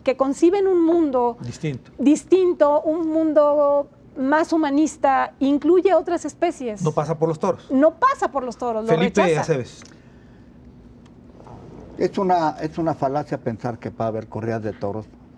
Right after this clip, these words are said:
Speaker 3: como parte de los Juegos
Speaker 2: <laughs>
Speaker 3: Olímpicos. Ha habido corridas de toros como parte de la organización de los Juegos Olímpicos, con mucho éxito.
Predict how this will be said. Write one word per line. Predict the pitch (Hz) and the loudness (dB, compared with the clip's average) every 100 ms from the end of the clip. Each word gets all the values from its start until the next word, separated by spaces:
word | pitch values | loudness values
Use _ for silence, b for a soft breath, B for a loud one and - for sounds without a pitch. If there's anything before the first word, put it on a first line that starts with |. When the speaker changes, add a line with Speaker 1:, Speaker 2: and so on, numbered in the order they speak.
| - - | -20 -8
Speaker 3:
como | 127 120 | -4 -4
parte | - - 104 | -2 -2 -2
de | 135 | -2
los | 131 | -2
Juegos | - 123 123 123 | -2 -4 -4 -6
Speaker 2:
<laughs> | |
Speaker 3:
Olímpicos. | 117 123 110 98 98 | -4 -4 -8 -12 -8
Ha | 127 | -2
habido | 143 202 226 - - - - - - - | 0 0 -2 -6 -14 -16 -18 -20 -20 -8
corridas | 131 127 156 | -4 -2 0
de | 165 | -2
toros | - 156 185 | -2 -4 -2
como | 170 135 - | -2 -4 -2
parte | 143 151 139 | -4 -2 -2
de | 127 | -2
la | 120 | -4
organización | 110 120 113 123 117 139 127 | -4 -6 -6 -6 -6 -4 -4
de | 113 | -6
los | 98 | -6
Juegos | 117 110 113 | -8 -8 -6
Olímpicos, | 120 214 247 - - | -6 -4 -6 -10 -10
con | 113 | -6
mucho | 117 127 160 | -6 -4 -4
éxito. | 208 147 117 | -6 -12 -14